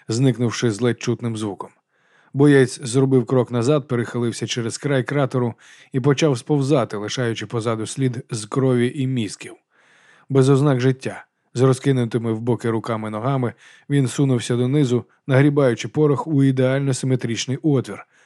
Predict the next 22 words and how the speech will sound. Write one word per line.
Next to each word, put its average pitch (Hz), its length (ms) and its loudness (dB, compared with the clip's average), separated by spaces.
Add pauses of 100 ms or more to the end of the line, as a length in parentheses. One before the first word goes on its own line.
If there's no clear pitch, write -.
(140)
де 131 80 2
бульбашка, 127 520 0
немов 117 260 -4
гарячий 117 380 -2
ніж 135 240 0
крізь 127 340 -2
масло, 123 440 -4 (360)
пройшла 135 400 2
через 107 280 -4
пластик, 139 440 -2
волосся, 113 460 -4
шкіру, 123 380 -2
кістку 117 440 -6
і 113 60 -6
мозок. 110 480 -10 (720)
«Всім 269 300 0
завмерти! 233 880 0 (340)
Командири 220 500 2
чот, 208 220 2
доповісти 208 540 2
про 220 160 2
втрати! 165 560 0